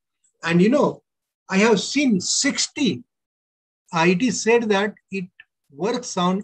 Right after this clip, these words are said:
almost sixty diseases, human diseases. Is it not a very important bioresource?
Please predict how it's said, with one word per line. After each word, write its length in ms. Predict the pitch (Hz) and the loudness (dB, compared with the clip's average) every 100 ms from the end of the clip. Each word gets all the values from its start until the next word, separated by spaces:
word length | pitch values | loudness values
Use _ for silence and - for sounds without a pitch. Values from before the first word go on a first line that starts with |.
| - | -8
almost 540 | 156 165 180 185 - 175 | -8 -2 -2 -2 -6 -10
sixty 640 | - 240 - - - 269 | -6 -6 -4 -6 -4 -4
diseases, 680 | 208 185 214 180 143 - - _ _ _ _ | -4 -8 -6 -4 -4 -6 -16 _ _ _ _
human 340 | - 240 220 180 | -2 2 4 4
diseases. 520 | - 135 113 101 _ _ _ _ _ | 0 -6 -12 -16 _ _ _ _ _
Is 200 | 208 240 | -4 -2
it 120 | 294 196 | -4 -2
not 240 | 190 185 | -4 -2
a 60 | 143 | -4
very 200 | 156 175 | 0 -2
important 520 | 160 156 147 151 135 | -2 -6 -6 -8 -8
bioresource? 720 | 139 139 131 165 208 - | -6 -6 -8 -8 -8 -8